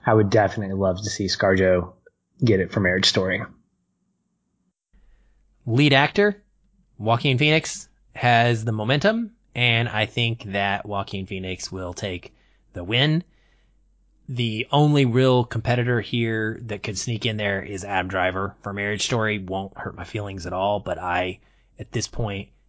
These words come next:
Speaker 2: think Joaquin will win, and I also want Joaquin to win.
Speaker 1: Yeah, I think this is gonna be a phenomenal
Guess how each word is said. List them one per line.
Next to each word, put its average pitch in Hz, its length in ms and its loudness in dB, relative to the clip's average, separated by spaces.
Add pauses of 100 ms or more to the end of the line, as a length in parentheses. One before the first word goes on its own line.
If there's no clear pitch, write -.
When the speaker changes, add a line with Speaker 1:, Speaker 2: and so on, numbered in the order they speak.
(120)
Speaker 2:
think 113 420 -4
Joaquin 107 460 -4
will 101 160 -4
win, 98 380 -4
and 92 160 -10
I 180 100 -2
also 175 380 -2
want 90 420 -8
Joaquin 82 460 -8
to - 120 -10
win. 80 360 -12 (520)
Speaker 1:
Yeah, 104 240 6
I 117 80 4
think 123 220 2
this 123 200 2
is 113 120 2
gonna 113 200 2
be 104 160 2
a 98 100 0
phenomenal 107 1080 0